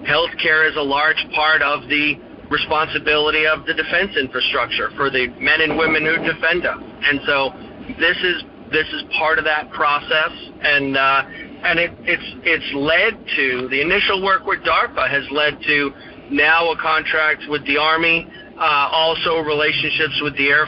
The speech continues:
Force and the Navy that are, that are independent of darpa. And so we've just been very thankful that we have found a real robust infrastructure with lots of innovative scientists and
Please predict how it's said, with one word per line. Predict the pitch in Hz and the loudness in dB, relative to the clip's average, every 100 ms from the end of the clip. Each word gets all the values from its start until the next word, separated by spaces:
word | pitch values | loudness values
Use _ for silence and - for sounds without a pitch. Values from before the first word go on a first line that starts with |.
| 147 | 0
Force | 151 151 143 | 0 2 0
and | 143 139 | -2 0
the | |
Navy | 135 143 147 151 151 151 - | 2 2 2 2 0 -2 0
that | 147 | 2
are, | 143 139 135 139 | 4 4 2 0
that | 139 | 2
are | 139 135 | 4 4
independent | 151 151 143 139 147 143 147 | 2 0 0 0 0 2 0
of | 139 | 0
darpa. | 147 143 139 143 139 - - - - | 2 2 2 0 -2 -8 -16 -14 -2
And | 180 170 | -2 0
so | 190 180 | 0 2
we've | 185 196 | 0 0
just | 208 - | -2 0
been | 190 | 0
very | 185 180 185 | 2 2 2
thankful | 180 185 190 170 147 | 2 2 0 -2 2
that | 151 147 - - - - 151 | 0 -2 -10 -20 -20 -8 0
we | 208 | 2
have | 214 - - | 2 0 2
found | 165 185 160 139 135 - - - - 160 | 2 4 2 0 -2 -8 -16 -18 -4 0
a | 156 | 0
real | 143 160 180 180 170 | 2 2 4 4 0
robust | 147 151 160 160 - 165 | 0 0 2 0 0 0
infrastructure | 180 180 156 - 147 135 151 139 | 0 0 -2 0 0 0 0 0
with | 135 | -2
lots | 127 131 156 185 185 170 147 | -2 0 2 2 0 0 0
of | |
innovative | 156 165 156 156 147 139 - | 2 2 2 2 2 -2 -2
scientists | 156 156 165 143 160 151 - - - | 0 2 0 0 0 0 -2 -8 -2
and | 143 131 | 0 0